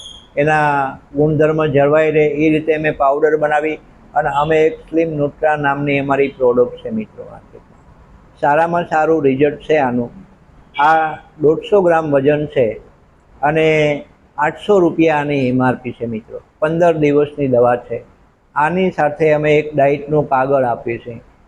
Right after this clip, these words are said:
એ ડાયટ મુજબ આપણે ખોરાક લેવાના છે. આપણે ભૂખ્યું રહેવાનું નથી, આપણે પેટ ભરીને જમવાનું છે, પણ એકવાર જમ્યા પછી આપણે પાંચ કલાક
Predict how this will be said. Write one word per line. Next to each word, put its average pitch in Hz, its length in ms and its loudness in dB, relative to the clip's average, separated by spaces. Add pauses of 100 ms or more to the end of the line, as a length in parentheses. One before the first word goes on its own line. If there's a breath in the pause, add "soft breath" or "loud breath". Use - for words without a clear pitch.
(120)
એ 151 140 2
ડાયટ 156 400 2
મુજબ 143 320 2
આપણે 139 300 0
ખોરાક 139 480 0
લેવાના 117 400 0
છે. 117 240 -10 (360)
આપણે 160 280 0
ભૂખ્યું 185 500 0
રહેવાનું 156 440 2
નથી, 135 380 -6 (440)
આપણે 160 220 0
પેટ 180 360 0
ભરીને 170 380 0
જમવાનું 143 500 -2
છે, 123 180 -2
પણ 131 200 -8
એકવાર 180 540 2
જમ્યા 147 420 0
પછી 151 440 -2
આપણે 139 240 0
પાંચ 165 360 -2 (180)
કલાક 139 360 2